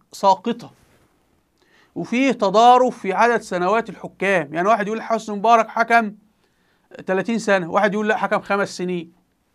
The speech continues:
ففي خلاف. لماذا؟ لأنه ده كله كان شفهي، يعني الأحداث كانت تؤرخ مع ده ممكن بفترات طويلة وكلام،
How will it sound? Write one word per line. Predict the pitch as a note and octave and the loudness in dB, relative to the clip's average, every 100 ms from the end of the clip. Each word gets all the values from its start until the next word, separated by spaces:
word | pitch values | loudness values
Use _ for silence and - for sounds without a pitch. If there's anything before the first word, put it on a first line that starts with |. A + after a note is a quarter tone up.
| _ | _
ففي | - D#3+ | -12 -8
خلاف. | G3+ A#3+ C4 G#3 - _ _ _ _ _ _ | 0 4 4 2 -8 _ _ _ _ _ _
لماذا؟ | G3 D4+ D#4 | 2 4 6
لأنه | D#4+ D#4+ | 4 2
ده | D4 | 0
كله | E4 E4 | 0 2
كان | D#4 A3+ | 2 4
شفهي، | D4+ D#4 G#3+ D3 C3+ _ _ _ _ _ _ _ _ _ | 4 4 2 -4 -10 _ _ _ _ _ _ _ _ _
يعني | E3+ F#3+ F#3+ | 2 4 2
الأحداث | G3 F#3+ G3 C4+ - | -4 -6 2 2 2
كانت | A3+ G#3+ | -2 -4
تؤرخ | A3 B3 B3 G3 | -2 2 2 0
مع | F#3 | -4
ده | F#3+ A#3 | -2 -2
ممكن | A#3 A3+ G3 | -4 -6 -10
بفترات | E3+ E3+ E3+ F#3 A3+ A3+ | -10 -10 -6 -2 -2 -2
طويلة | E3 G#3 A3 F3 | -6 -4 -2 -2
وكلام، | D#3 F3+ G3 | -2 0 -2